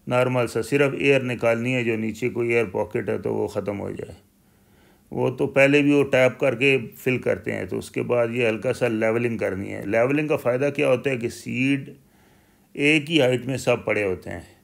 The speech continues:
ये नहीं कोई डेप्थ में हो या कोई ऊपर नीचे, नहीं, एक ही लेवल में रहेंगे। वो खूबसूरत भी लगते हैं और जर्मिनेशन भी अच्छी होती है उसकी।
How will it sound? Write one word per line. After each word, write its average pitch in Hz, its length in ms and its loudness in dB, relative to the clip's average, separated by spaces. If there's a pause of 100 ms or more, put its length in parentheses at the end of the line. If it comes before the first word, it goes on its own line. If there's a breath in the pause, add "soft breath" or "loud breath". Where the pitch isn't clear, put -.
(960)
ये 143 320 2
नहीं 147 220 2
कोई 139 100 2
डेप्थ 131 340 0
में 139 160 0
हो 131 180 0
या 127 180 0
कोई 123 200 -4
ऊपर 120 280 0
नीचे, 123 340 -4
नहीं, 120 260 -2
एक 127 260 0
ही 139 100 -2
लेवल 123 360 0
में 135 140 -2
रहेंगे। 127 300 -2
वो 120 180 0
खूबसूरत - 480 -6
भी 139 140 -2
लगते 131 340 -2
हैं 127 80 -2
और 117 160 0
जर्मिनेशन 113 640 0
भी 113 140 -4
अच्छी 110 280 -6
होती - 240 -6
है - 100 -6
उसकी। - 300 -12